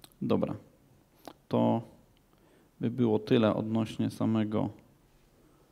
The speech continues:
A W S-a. Azure Stack.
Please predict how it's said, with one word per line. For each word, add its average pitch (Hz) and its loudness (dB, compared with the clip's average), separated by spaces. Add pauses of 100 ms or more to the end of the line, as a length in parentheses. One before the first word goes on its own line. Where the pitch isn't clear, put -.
(2500)
A 131 6
W 113 0
S-a. 170 0 (500)
Azure 151 4
Stack. 151 4